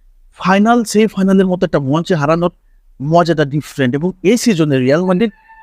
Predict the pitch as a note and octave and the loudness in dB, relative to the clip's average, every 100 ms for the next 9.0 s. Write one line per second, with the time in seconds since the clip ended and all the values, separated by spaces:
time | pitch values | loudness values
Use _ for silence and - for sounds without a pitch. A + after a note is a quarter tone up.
0 | C#3+ F#3 A#3 A3 D#3+ D3+ C3 C3 C#3+ E3+ | -8 0 2 2 0 0 0 0 0 0
1 | G3 G#3+ - F3+ D#3+ - D3+ C3+ C3+ A#2+ | 0 -2 -2 -4 -4 -4 -4 -2 -2 -4
2 | C3 A#2 F#2 - _ _ _ _ _ - | -2 -2 -2 -12 _ _ _ _ _ -2
3 | E3+ - F3 D#3 D3+ E3+ C3+ D3+ G3 G3 | -2 -2 0 0 0 -2 0 0 0 0
4 | D3 F3+ D3+ D3 C#3 C#3 D#3 E3+ F#3+ A#3+ | -2 0 0 0 0 0 0 -4 -4 -2
5 | A#3 F3 E3+ A3 B3 A3 A3 A3 G#3+ A3 | -2 -2 -4 -2 0 0 -2 -4 -2 -2
6 | A3+ B3+ E4 _ _ - E3+ F3+ F3+ G3+ | 0 0 -2 _ _ -4 -2 -2 -2 -4
7 | - - G#3 A3+ F3+ F3+ A#3 - F#3 F3 | -4 0 2 2 0 0 -2 -2 -4 -2
8 | G3+ F#3+ G3+ F#3 F#3 C#3+ D#3 F3+ G3 | -4 -2 -2 -2 -2 0 0 0 -2